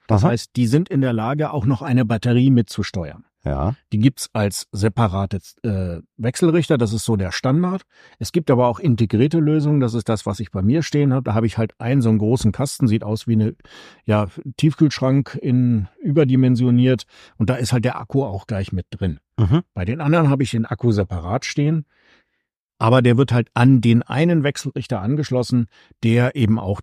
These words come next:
Speaker 1: die Energie von der Solarzelle bekommt. Ist für den Wechselrichter ja auch kein großes Problem. Ist im Prinzip ein zusätzlicher D-C-Kanal,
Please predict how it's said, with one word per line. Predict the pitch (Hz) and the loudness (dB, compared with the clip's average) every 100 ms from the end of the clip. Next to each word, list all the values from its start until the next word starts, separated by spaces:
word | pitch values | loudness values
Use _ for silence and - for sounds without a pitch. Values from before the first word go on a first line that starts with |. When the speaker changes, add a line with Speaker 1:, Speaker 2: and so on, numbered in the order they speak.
| - | -2
Speaker 1:
die | 113 104 - | 0 0 -4
Energie | - 101 98 110 | 0 2 2 2
von | - 107 | 2 2
der | 110 | 4
Solarzelle | 110 90 95 - 104 92 | 2 0 -4 -4 -2 -2
bekommt. | 80 87 - 85 - _ _ _ _ | -6 -10 -8 -10 -10 _ _ _ _
Ist | - - | -2 0
für | 147 | 2
den | 127 127 | 4 4
Wechselrichter | 135 - 151 147 143 | 2 0 0 0 0
ja | 123 | 0
auch | 117 127 - - _ _ | 0 -4 -6 -18 _ _
kein | 131 131 | 0 0
großes | 123 131 123 | 2 0 -4
Problem. | - 117 156 117 | -4 -2 2 2
Ist | 104 | 2
im | 131 | -2
Prinzip | - 117 - 170 | 0 0 0 -4
ein | - 110 | -2 -4
zusätzlicher | - 170 147 143 - 139 123 | -2 0 0 -2 -4 -2 0
D-C-Kanal, | 110 120 - 135 135 110 95 90 139 | 0 -2 0 -2 0 -2 -2 -2 -6